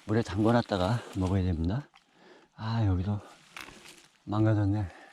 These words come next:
아깝네. 지금 여기 보시면은, 아, 이거는, 어, 붉은 쌀인데, 아, 이게 설사를 유발하는, 아, 독성이 강한 그런 쌀이버섯이에요.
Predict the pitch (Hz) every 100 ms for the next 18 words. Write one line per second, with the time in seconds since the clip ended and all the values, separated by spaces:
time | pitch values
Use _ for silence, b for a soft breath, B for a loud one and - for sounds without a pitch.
0 | - - 90 98 92 80 - - - B
1 | B B B B B B B B B -
2 | - 120 113 113 120 107 113 113 131 131
3 | 110 - - - _ _ - - B B
4 | B B B B 92 92 90 98 110 110
5 | 90 - - 98 92 85 - 113 123 127
6 | - 113 107 92 87 87 98 82 - -
7 | - - B B - - - 98 95 92
8 | 85 92 107 113 110 - 147 143 143 139
9 | 113 104 113 113 107 104 139 143 - 92
10 | 92 - - 104 107 - 85 107 110 95
11 | 101 101 87 - 90 117 107 101 92 -
12 | 87